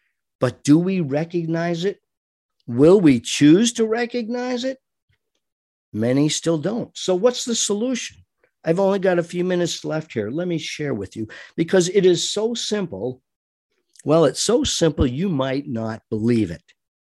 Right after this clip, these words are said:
Even though you may have heard it a thousand times, all you have to do is earnestly, honestly, with a sincere heart, a clean heart, earnestly seek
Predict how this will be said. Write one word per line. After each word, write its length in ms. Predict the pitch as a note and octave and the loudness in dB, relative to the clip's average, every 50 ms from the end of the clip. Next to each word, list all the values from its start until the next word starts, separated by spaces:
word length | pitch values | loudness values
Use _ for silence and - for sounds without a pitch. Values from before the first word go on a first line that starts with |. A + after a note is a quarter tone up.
| _ _ _ _ _ _ _ - | _ _ _ _ _ _ _ -4
Even 280 | C#3+ F3 F3+ F#3 F3+ | -4 -2 -2 -2 -2
though 160 | E3+ E3 E3 | -2 0 0
you 180 | D#3+ D#3 D3+ D3+ | -2 0 0 0
may 180 | D3 C3 C3+ D3 | 0 0 0 -2
have 160 | D3 D3 C#3+ | -4 -6 -8
heard 380 | - - C3 A#2+ B2 A#2+ F#2+ | -10 -10 -8 -8 -8 -8 -12
it 100 | F2 D#2 _ _ - | -14 -18 _ _ -20
a 60 | A2+ | -18
thousand 460 | - - G2 G2+ A#2 A#2 A#2+ C3+ C3+ | -16 -14 -10 -10 -8 -8 -6 -8 -8
times, 380 | - - C#3+ B2+ G2+ F#2+ G2+ - - - - - _ _ _ _ _ | -8 -10 -12 -12 -12 -14 -16 -18 -20 -20 -20 -20 _ _ _ _ _
all 560 | - C3 D#3 E3 F3+ F3+ F3+ F3+ F#3 F3+ - _ _ - | -4 -2 0 0 0 0 0 -2 -4 -6 -10 _ _ -4
you 200 | C#3 D#3 D3+ - | -2 -2 -2 -4
have 440 | - B2 B2 B2 A#2 A#2+ B2 - - | -6 -8 -8 -6 -8 -8 -10 -12 -6
to 100 | - C3 | -6 -4
do 440 | A#2+ A2 B2+ C3 A#2+ A#2+ A#2+ A#2+ A#2 - | -2 0 2 4 4 4 4 2 0 0
is 280 | C#3 B2 A2 G2+ - - _ | -2 -2 -2 -4 -6 -8 _
earnestly, 680 | D3+ D#3+ E3 D#3+ C3 A#2 - - - E2+ D2+ D2 - _ _ _ _ _ _ _ _ _ _ _ | 0 2 2 2 2 0 -4 -8 -10 -14 -18 -20 -20 _ _ _ _ _ _ _ _ _ _ _
honestly, 880 | - D3 D#3+ E3 F3 F3 E3 B2+ A2 - - - - F#2 D2+ C#2+ - - _ _ _ _ _ - | -2 0 2 2 4 4 4 2 0 -2 -4 -6 -10 -14 -16 -16 -18 -20 _ _ _ _ _ 0
with 220 | A#2 B2+ C3 A#2 | 2 2 4 4
a 80 | B2 A#2 | 2 -2
sincere 960 | - - - A2+ G#2+ G2 - - - - E3+ F3+ F#3 F#3 F#3+ G3 G3 F#3+ - _ _ _ _ _ | -2 -2 -2 -2 -2 -2 -4 -4 -4 -2 -2 0 2 2 2 0 0 -4 -8 _ _ _ _ _
heart, 600 | - - - F3 D#3+ A#2+ F2 D#2+ - - - - _ _ _ _ | -18 -10 -8 -6 -6 -6 -8 -12 -16 -20 -20 -20 _ _ _ _
a 80 | C#3 C#3+ | 0 0
clean 580 | C#3+ - - - F3+ G3+ A#3+ C4+ C#4 C#4+ C#4 | 0 -4 -6 -2 0 2 2 2 2 2 2
heart, 580 | B3 - - - C4 B3 B2+ E2 B1 - - - - _ _ _ _ _ _ _ _ _ _ _ _ _ _ _ _ _ _ _ _ _ _ _ _ _ - | 0 -2 -4 -4 -4 -4 -4 -6 -10 -16 -20 -20 -20 _ _ _ _ _ _ _ _ _ _ _ _ _ _ _ _ _ _ _ _ _ _ _ _ _ -2
earnestly 600 | E3 G3+ G3 E3+ C3+ A#2+ - - B2 A#2+ B2+ C3 | 0 2 4 4 4 2 0 0 0 0 0 0
seek 560 | B2+ - - - - D3 C3+ C3+ C3+ - | -2 -4 -4 0 2 2 2 2 -2 -10